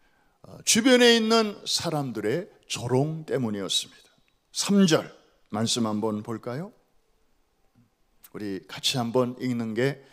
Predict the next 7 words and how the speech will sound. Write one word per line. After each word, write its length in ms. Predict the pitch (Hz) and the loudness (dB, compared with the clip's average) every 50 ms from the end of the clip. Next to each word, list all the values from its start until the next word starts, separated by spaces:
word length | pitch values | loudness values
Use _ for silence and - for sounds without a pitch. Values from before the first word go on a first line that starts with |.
| _ _ _ _ | _ _ _ _
좋을 340 | - - 117 113 107 98 - | -6 -2 -2 0 0 0 -2
것 160 | - 101 - | -4 -6 -6
같습니다. 720 | - - - 85 - - 90 78 - - - - - - _ _ | -8 -10 -8 -6 -6 -6 -6 -8 -12 -14 -16 -20 -20 -20 _ _
삼 300 | - - - - 139 139 | -10 -8 -6 -6 -4 -2
절 180 | 120 120 107 98 | -2 -2 -2 -2
말씀. 480 | 92 85 85 - - - 160 196 214 - _ _ _ _ _ _ _ _ _ _ _ _ _ _ _ _ _ _ | -6 -8 -8 -8 -8 -8 -8 -8 -10 -12 _ _ _ _ _ _ _ _ _ _ _ _ _ _ _ _ _ _
어, 420 | - - 80 - 78 78 85 98 | -20 -20 -20 -20 -20 -20 -20 -20